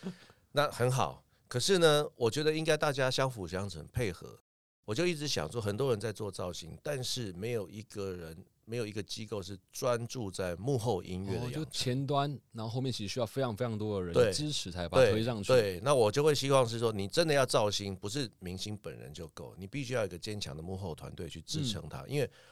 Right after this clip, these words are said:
Speaker 1: 我一直在幕后，所以我很清楚说，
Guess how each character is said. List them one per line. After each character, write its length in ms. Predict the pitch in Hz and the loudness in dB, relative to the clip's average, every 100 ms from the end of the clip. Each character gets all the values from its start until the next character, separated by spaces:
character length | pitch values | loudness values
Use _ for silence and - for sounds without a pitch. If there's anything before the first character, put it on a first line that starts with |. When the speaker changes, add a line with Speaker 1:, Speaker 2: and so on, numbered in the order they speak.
| _ | _
Speaker 1:
我 200 | 104 120 | -2 0
一 40 | |
直 160 | 127 98 | 0 -2
在 240 | 98 92 | 0 -2
幕 180 | 85 95 | -2 -6
后， 300 | 90 80 62 - - _ _ | -6 -8 -10 -18 -20 _ _
所 140 | 147 | 6
以 40 | 165 | 8
我 140 | 127 | 8
很 180 | 110 85 | 4 0
清 220 | - 127 | -2 -4
楚 200 | - 78 | -6 -4
说， 200 | 95 | -2